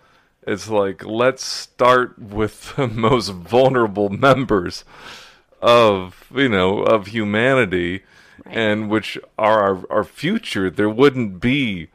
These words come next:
Speaker 1: there wouldn't be human history, and there's no human future,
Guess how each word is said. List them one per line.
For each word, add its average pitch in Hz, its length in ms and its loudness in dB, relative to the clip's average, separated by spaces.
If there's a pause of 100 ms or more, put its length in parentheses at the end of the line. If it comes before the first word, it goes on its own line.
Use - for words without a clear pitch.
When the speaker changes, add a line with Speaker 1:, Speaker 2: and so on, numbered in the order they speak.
(520)
Speaker 1:
there 120 200 -2
wouldn't 123 320 0
be 131 260 -2
human 104 640 -4
history, 101 560 -4
and 107 120 -4
there's 104 160 -4
no 107 180 0
human 104 480 -6
future, 92 760 -6